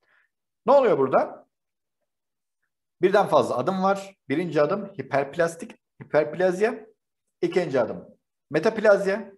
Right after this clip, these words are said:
Üç, displazya. Dört, neoplazya. Beş, metastaz. Şimdi hiper-, hiperplastik growth demek kanserin ilk adımı. Yani sadece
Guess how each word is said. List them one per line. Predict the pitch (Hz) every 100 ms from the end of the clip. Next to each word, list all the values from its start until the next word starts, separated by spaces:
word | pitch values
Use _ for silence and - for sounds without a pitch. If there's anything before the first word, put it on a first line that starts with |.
| _ _ _ -
Üç, | 170 - - -
displazya. | 190 - 160 135 117 139 170 - _ _ 127
Dört, | 147 147 - 120
neoplazya. | 165 160 120 113 - 170 196 - - _ _
Beş, | 156 175 - - _ _ -
metastaz. | 151 147 - - - - - _ _ _ _ _ _ _ _ _ _ _
Şimdi | 320 175 - - _ _ _ _ _ _ 220
hiper-, | 254 262 214
hiperplastik | 190 233 233 233 214 - 240 - - _ -
growth | 139 - 196 - - 135
demek | 120 220 - - _ _
kanserin | - 175 160 143 143
ilk | 156 123
adımı. | 98 107 214 - _ _ _
Yani | 143 147 -
sadece | - 254 240 190 175 208 214 -